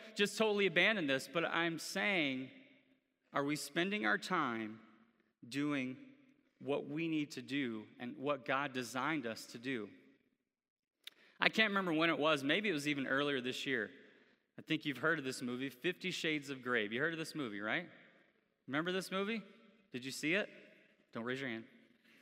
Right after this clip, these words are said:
I haven't seen this movie. I'll never see this movie. But I almost really got tired of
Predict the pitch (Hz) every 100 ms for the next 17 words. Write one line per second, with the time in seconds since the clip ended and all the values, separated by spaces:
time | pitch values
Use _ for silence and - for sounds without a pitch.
0 | - - - - - - - - - -
1 | - - - 151 240 220 - 190 180 175
2 | 175 190 196 156 165 170 175 175 160 160
3 | 151 156 170 - - - - _ _ _
4 | _ _ _ _ _ _ _ _ _ _
5 | _ 185 196 - - 202 233 277 269 233
6 | - - 160 220 214 185 156 190 185 180
7 | 151 147